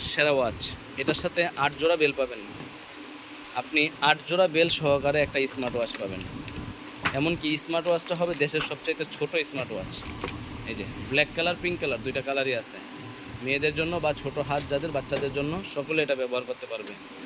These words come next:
আট জোড়া বেল সহকারে এই প্রোডাক্টটা আমাদের থেকে নিতে পারবেন সারা বাংলাদেশে কুরিয়ারের মাধ্যমে, হ্যাঁ। আর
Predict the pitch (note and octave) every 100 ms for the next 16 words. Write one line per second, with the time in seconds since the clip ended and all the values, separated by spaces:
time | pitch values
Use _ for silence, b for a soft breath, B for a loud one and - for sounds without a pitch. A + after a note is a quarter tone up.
0 | - - C3 C3+ D3+ D#3+ D3+ D#3+ D3+ D3
1 | C#3 D#3+ F#3+ G#3 C3 C3+ C#3+ C#3 D#3+ D3+
2 | C#3+ C3+ D3 D3+ D3 D3 D3+ D#3 E3+ F#3+
3 | - - - - - - - - - -
4 | - - - A2+ - C3 F2 - - -
5 | - C3+ B2+ B2+ C#3+ C#3+ C#3+ C#3 D3 C3+
6 | B2+ B2 A2+ G#2+ A2+ D3+ G3 - - -
7 | - - - - - - - - - -
8 | A#2+ A2 G#2+ G#2